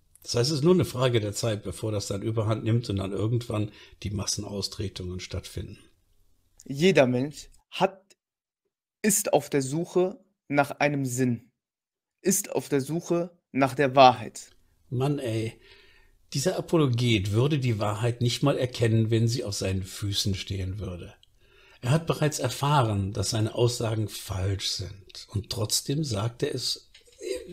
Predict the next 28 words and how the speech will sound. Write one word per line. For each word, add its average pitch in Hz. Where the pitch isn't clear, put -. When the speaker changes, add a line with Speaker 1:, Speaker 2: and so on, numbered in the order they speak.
Speaker 1:
er 165
sagt's 185
immer 196
wieder, 185
um 135
andere 147
zu 143
betrügen. 143
Und 113
das 143
ist -
die 113
Definition 117
von 117
Lüge. 147
Er -
ist 151
also 135
erwiesenermaßen 113
ein 101
Lügner, 143
so -
hart 113
sich -
das 120
anhört. 120
Ich 104
weiß, 143